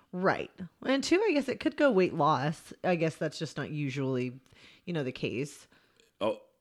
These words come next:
Speaker 1: Is that, like, you know, someone took care of themselves? Like, if you, if you met someone who was physically fit and they stayed fit for years into your relationship,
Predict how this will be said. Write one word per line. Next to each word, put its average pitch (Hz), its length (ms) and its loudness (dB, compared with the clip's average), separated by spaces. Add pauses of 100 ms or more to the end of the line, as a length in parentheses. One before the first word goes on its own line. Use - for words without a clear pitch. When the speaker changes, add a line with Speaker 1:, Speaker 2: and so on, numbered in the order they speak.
(460)
Speaker 1:
Is 190 100 0
that, 180 120 4
like, 175 240 2
you 202 60 2
know, 160 80 2
someone 185 360 2
took - 220 -8
care 190 160 8
of 170 100 6
themselves? 165 520 4
Like, 156 180 4
if 175 140 0
you, 220 180 0
if 196 160 6
you 277 280 2
met 233 380 -2
someone 165 380 2
who 160 340 2
was 156 200 0
physically 214 500 0
fit - 500 2
and 165 140 0
they 185 120 2
stayed 202 440 4
fit - 380 2
for 156 440 2 (300)
years 214 400 2
into 233 140 0
your 247 80 2
relationship, 160 720 0